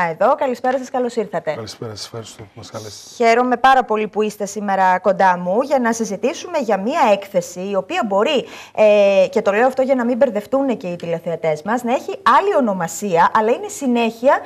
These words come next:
Speaker 1: της τριακοστής τρίτης Γεωργικής και Εμποροβιοτεχνικής Έκθεσης Δυτικής Μακεδονίας.
Speaker 2: Όπως πολύ σωστά λέτε, είναι η συνέχεια της τριακοστής τέταρτης Εμποροβιοτεχνικής και Γεωργικής Έκθεσης.
Speaker 1: Που σημαίνει, κύριε Καλυτεριάδη, ότι θα έχει και το ίδιο περιεχόμενο;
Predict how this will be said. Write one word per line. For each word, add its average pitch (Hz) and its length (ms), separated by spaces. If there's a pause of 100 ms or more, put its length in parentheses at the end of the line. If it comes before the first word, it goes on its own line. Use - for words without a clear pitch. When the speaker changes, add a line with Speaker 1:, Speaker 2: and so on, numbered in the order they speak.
(220)
Speaker 1:
της 269 200
τριακοστής 247 560
τρίτης 269 520
Γεωργικής 247 600
και 403 120
Εμποροβιοτεχνικής 262 760
Έκθεσης 330 320
Δυτικής 339 320
Μακεδονίας. 339 640
Speaker 2:
Όπως 135 280
πολύ 139 140
σωστά 131 240
λέτε, 170 240
είναι 170 160
η 147 220
συνέχεια 160 540
της 143 400
τριακοστής 127 520
τέταρτης 131 400
Εμποροβιοτεχνικής 120 960
και 135 80
Γεωργικής 117 440
Έκθεσης. - 420
Speaker 1:
Που 277 120
σημαίνει, 262 380
κύριε 302 180
Καλυτεριάδη, 240 560
ότι 285 160
θα 226 80
έχει 277 120
και 320 160
το 262 100
ίδιο 202 320
περιεχόμενο; 190 880